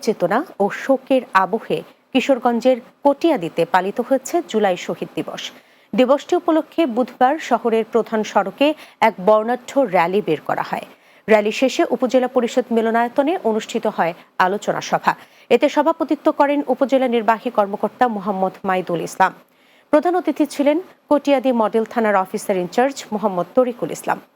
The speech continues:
বিশেষ অতিথি হিসেবে বক্তব্য দেন কটিয়াদী উপজেলা বিএনপির সাধারণ সম্পাদক আরিফুর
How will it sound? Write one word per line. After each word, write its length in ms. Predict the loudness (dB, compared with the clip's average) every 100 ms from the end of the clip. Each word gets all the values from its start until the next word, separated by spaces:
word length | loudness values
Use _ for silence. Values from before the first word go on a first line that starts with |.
| -4
বিশেষ 220 | -2 -2 -2
অতিথি 260 | -4 -6 -6 -6
হিসেবে 260 | -4 -2 0
বক্তব্য 320 | -2 -2 -2 0 0
দেন 120 | 0 -4 -14 _ 0
কটিয়াদী 440 | 2 4 2 2 0 0
উপজেলা 380 | 0 0 0 0
বিএনপির 400 | 0 0 0 -2 0
সাধারণ 380 | -2 -2 -2 -4 -4
সম্পাদক 440 | -6 -2 -2 0 -4 -2 -2
আরিফুর 340 | 0 -2 -2